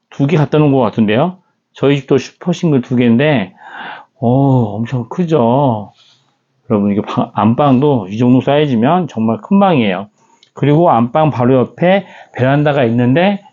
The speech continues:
여기 세탁기가 있고요. 네, 뒤로 돌아보면 또 이렇게, 와, 이거를 제가 하나,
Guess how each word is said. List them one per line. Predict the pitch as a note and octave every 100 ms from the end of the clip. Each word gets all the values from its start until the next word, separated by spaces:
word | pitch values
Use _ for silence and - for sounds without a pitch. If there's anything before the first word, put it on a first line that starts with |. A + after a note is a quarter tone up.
| _ _ -
여기 | A#2 A#2 B2 B2+ B2 B2 -
세탁기가 | - D#3+ F#3 - D3 C3+
있고요. | G#2 F#2+ B2 A2 G#2 B2+ F#3 F#3+ _ _ - - _ _ - - - - - - - - - _ _ -
네, | G#2+ F#2+ F2+
뒤로 | - C3+
돌아보면 | C3 B2 B2+ A#2+ B2 F3 G#3+ - _ _ _ _
또 | A3 F3+
이렇게, | E3 - B2+ F#2 - _ - - _ _ _ -
와, | A#2 B2+ A2
이거를 | G2 C#3 D#3 F3+ A#2 F#2 -
제가 | - B2 - - - -
하나, | A#2 G#2+ A2 A2 G#2 A2